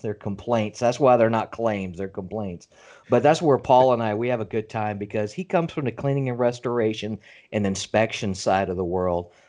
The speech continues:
I come from the installation and manufacturing side of the world.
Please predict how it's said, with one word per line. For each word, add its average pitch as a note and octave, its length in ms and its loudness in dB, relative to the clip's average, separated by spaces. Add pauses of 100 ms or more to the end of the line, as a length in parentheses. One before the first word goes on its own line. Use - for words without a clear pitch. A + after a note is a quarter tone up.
(100)
I A#2+ 140 0
come C3 240 0
from A#2+ 180 -4
the G#2 160 -2
installation G#2+ 840 -2
and F#2 140 -4
manufacturing G2 840 -2
side F#2+ 360 -6
of F2+ 120 -8
the F2+ 80 -6
world. F2+ 520 -4